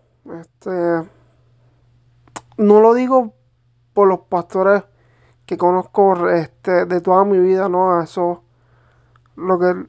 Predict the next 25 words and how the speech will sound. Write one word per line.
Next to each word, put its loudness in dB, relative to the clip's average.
lo 2
que 4
siento -2
más -2
bien 2
es 0
respeto -2
y 0
admiración -4
por 0
lo 2
que -2
hacen, 0
por 0
su -2
dedicación -4
y -8
que 0
no 0
se -2
lo 2
toman -2
a -2
la 0
ligera. -4